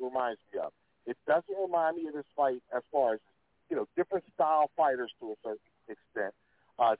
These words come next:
different fighters completely. But the last time I think of that I can remember, right, where you have a great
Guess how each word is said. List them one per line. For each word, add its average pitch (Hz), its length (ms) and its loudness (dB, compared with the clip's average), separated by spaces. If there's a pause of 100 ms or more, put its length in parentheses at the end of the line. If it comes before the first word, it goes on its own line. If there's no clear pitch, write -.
different 156 320 -8
fighters 135 400 0
completely. - 480 -12 (1120)
But 170 280 6 (200)
the 143 80 0
last 175 460 2
time 214 260 0
I 170 80 2 (120)
think 180 260 -2
of 98 340 4 (1080)
that 131 80 2
I 147 180 4
can 185 100 -4
remember, 170 500 -2 (100)
right, 117 260 0 (100)
where - 200 -4
you - 140 -4
have 139 240 6 (100)
a 110 120 2 (180)
great 143 460 -2